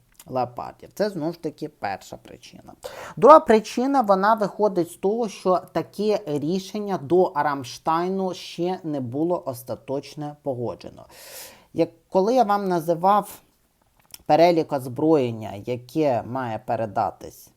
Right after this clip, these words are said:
нашій державі за підсумками Рамш-, Рамштайну вісім, то варто зазначити, що про це говорилося попередньо. Тобто попередньо говорилося і про «Патріот»,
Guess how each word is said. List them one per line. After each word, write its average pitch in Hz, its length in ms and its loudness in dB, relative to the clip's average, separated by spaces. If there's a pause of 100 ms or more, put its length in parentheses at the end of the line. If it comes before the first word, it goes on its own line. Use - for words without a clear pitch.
(260)
нашій 196 360 -10
державі 196 600 -6 (120)
за 127 160 -6
підсумками 120 640 -8
Рамш-, 113 340 -14
Рамштайну 127 680 -8
вісім, 226 380 -10
то - 100 -6
варто 170 380 -4
зазначити, 147 680 -8
що - 180 -10
про - 200 -8
це 196 260 -4
говорилося 156 760 -4
попередньо. 135 800 -4 (420)
Тобто 131 260 -6
попередньо 190 520 0
говорилося 117 680 -6
і 92 60 -14
про - 180 -16
«Патріот», 185 720 0